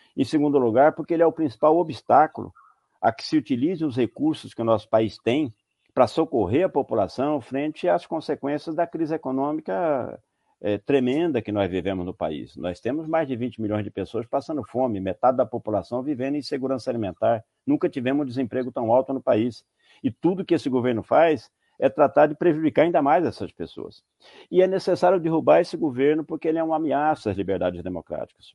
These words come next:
Bolsonaro, para além dos outros gestores do capitalismo que nós tivemos governando o nosso país, ele ainda defende um retrocesso no regime. Por ele, ele implantava uma ditadura no Brasil, que, aliás,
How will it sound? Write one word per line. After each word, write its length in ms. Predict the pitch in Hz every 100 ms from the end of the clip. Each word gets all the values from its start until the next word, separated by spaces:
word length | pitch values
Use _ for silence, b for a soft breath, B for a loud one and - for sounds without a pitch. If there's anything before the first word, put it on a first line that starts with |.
| _
Bolsonaro, 520 | - 123 117 110 143 143
para 200 | 151 117
além 280 | 135 175
dos 220 | 156 123 127
outros 300 | 127 117 95
gestores 640 | 101 - - 156 156 95
do 100 | 95
capitalismo 640 | - 101 98 98 107 95
que 80 | 95
nós 180 | 98 90
tivemos 360 | 101 92 113 95
governando 460 | 98 98 98 98
o 40 | 95
nosso 240 | 92 -
país, 420 | 85 98 151 - b b b
ele 200 | - 160
ainda 260 | 147 160 170
defende 500 | 165 - 143 165 165
um 60 | 156
retrocesso 580 | 160 147 139 156 147
no 100 | 165
regime. 540 | 165 170 110 156 113 82 -
Por 180 | 185
ele, 200 | 156 180
ele 120 | 233 330
implantava 460 | 311 156 143 151
uma 140 | 170 175
ditadura 500 | 180 160 123 156 160
no 80 | 151
Brasil, 440 | 165 120 151 113 _ _ _ -
que, 80 | 147
aliás, 480 | 131 139 226 -